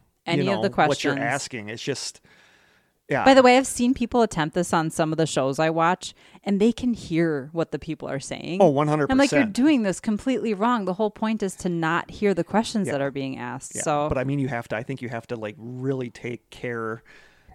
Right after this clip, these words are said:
Speaker 2: to have, like, noise
Speaker 1: Really good noise
Speaker 2: noise
Speaker 1: canceling.
Speaker 2: canceling
Speaker 1: Yeah.
Speaker 2: headphones, to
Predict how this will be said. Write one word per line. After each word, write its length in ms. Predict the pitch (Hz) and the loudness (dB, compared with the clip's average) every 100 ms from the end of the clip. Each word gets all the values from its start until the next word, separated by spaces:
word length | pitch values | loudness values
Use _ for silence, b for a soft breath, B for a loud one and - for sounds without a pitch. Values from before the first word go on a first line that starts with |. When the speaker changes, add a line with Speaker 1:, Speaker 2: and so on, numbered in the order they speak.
| - | -14
Speaker 2:
to 100 | 120 | -10
have, 300 | 120 113 110 | -8 -8 -4
like, 260 | 110 98 _ _ _ _ _ _ _ - | -6 -6 _ _ _ _ _ _ _ -12
noise 340 | 156 135 131 143 | -6 -2 0 4
Speaker 1:
Really 200 | 190 185 | 6 6
good 200 | 185 170 | 4 2
noise 240 | 165 160 | 2 -2
Speaker 2:
noise 300 | - 151 143 | 0 0 2
Speaker 1:
canceling. 180 | 156 151 | 0 0
Speaker 2:
canceling 440 | 147 160 135 131 120 | 0 -2 -4 -4 -4
Speaker 1:
Yeah. 260 | 127 139 143 | -4 -2 -2
Speaker 2:
headphones, 360 | 123 127 120 | -4 -8 -12
to 320 | - 110 113 | -10 -6 -6